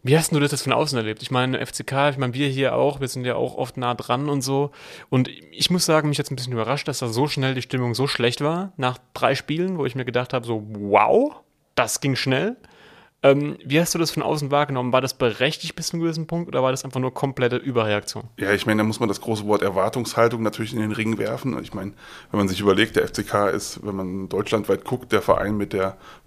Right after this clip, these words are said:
Speaker 2: zehn größten, mit dem zehn größten Zuschauerschnitt, dann kann man sich ja ausrechnen, in welch, was für Sphären sich die Fans, äh, vielleicht auch zu Recht, äh, sehen vom Grundsatz her. Ähm, und wenn man dann schaut,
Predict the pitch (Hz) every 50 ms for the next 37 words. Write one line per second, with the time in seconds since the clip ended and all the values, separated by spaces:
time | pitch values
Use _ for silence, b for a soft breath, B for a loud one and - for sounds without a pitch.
0 | _ - - - 110 113 113 110 - - 113 110 110 113 - 107 101 101 95 95
1 | - - 113 117 - - 110 - - 104 - - 123 - - 131 127 127 - -
2 | 135 143 139 - - - - - - 110 110 104 104 98 104 - - 101 104 -
3 | - 104 - - 101 101 - B B B B B B B B - 107 98 95 92
4 | 98 - - - - 98 - - 104 - - - - 110 104 110 117 123 113 104
5 | 110 - - 107 - - 98 101 104 107 - - - - - - 95 - - -
6 | 107 101 104 - - - - - - 107 101 117 - - - - - 110 117 117
7 | 120 117 - - 110 104 98 110 113 120 127 131 131 131 - 123 113 110 - 131
8 | 120 120 - 131 123 - - 123 123 127 123 B B B B B B B B B
9 | B B - - 98 104 101 101 101 101 101 98 - B B B B B B B
10 | B _ - 101 104 101 101 101 - - - - - - - _ - 92 101 104
11 | 98 101 101 95 104 101 110 - - - 98 87 87 104 117 - - -